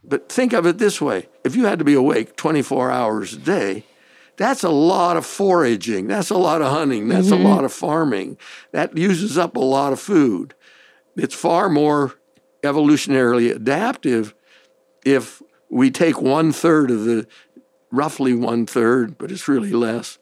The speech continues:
Speaker 1: off. There can be more of us, there's food, more food supply, and, uh, and so on. So each, each creature is adapted.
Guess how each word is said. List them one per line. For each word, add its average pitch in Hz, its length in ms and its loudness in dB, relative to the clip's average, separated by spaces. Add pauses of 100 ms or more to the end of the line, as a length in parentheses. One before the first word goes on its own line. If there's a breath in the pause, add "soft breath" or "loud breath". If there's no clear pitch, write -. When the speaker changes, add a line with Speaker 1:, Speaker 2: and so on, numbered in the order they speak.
Speaker 1:
off. 151 540 -2 (140)
There 127 120 0
can 123 180 2
be 107 120 0
more 131 340 2
of 143 160 -2
us, - 260 -4
there's 104 200 -8
food, 143 260 2
more 131 220 2
food 135 320 2
supply, 120 540 -2
and, 123 220 -8 (440 soft breath)
uh, 147 280 -6
and 123 180 -2
so 202 220 -2
on. 110 240 -4 (320 loud breath)
So 160 340 0
each, 208 440 0
each 175 260 -2
creature 165 440 2
is 127 120 0
adapted. 143 580 -4